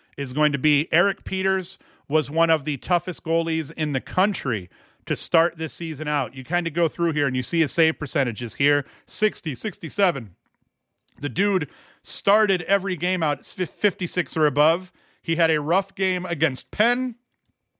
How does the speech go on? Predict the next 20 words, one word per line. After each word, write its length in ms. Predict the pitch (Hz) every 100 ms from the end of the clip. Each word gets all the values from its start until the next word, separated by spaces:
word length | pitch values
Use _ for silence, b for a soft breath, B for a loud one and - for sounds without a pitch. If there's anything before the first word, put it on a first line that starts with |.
| _ _
but 140 | 120 143
I 60 |
think 260 | - 208 196
that 120 | 180
was 120 | 170
a 40 | 147
game 340 | 160 160 151
they 180 | 143 123
won. 580 | 117 127 143 180 233 233 b b b
Yep, 240 | 139 175 -
he 100 | 147
had 80 | 165
a 40 | 143
rough 240 | 180 190
outing 280 | 185 185 175
against 260 | 156 147
Penn, 240 | - 180 175
but 140 | 180
they 120 | 139
won. 460 | 135 147 180 185